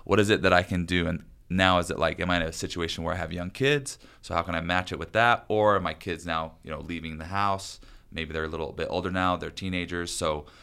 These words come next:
is it me and my spouse going and playing pickleball, you know, in the evenings or the mornings? Who, who knows, right? Or going on walks, whatever it might be. But, um, is it, you know, standing desks, you know, like for this podcast, we'd be standing and, s-,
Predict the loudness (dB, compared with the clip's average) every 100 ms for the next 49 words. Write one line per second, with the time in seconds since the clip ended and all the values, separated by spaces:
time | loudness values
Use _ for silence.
0 | -20 -20 -8 -4 -4 -4 -2 -2 -2 -2
1 | -2 -2 -2 -6 0 2 2 -2 -4 -4
2 | -6 -4 -4 -4 -8 -10 -2 0 4 6
3 | 8 8 6 2 -6 -20 -20 -16 0 4
4 | 6 4 2 2 2 2 2 0 2 4
5 | 2 2 2 0 0 0 2 2 0 2
6 | 4 4 0 0 0 2 0 4 6 4
7 | 0 -2 0 0 0 0 -2 0 0 -2
8 | -6 -12 -6 2 4 6 4 0 -8 -12
9 | -16 -10 -4 4 4 2 -8 -20 -18 -8
10 | -2 0 0 2 4 4 2 4 8 6
11 | 4 -6 -10 -8 -6 -4 -4 -4 -6 -10
12 | -16 -12 -10 -8 -6 -4 4 4 6 2
13 | 0 0 -4 -4 -4 -4 -4 -4 -6 -8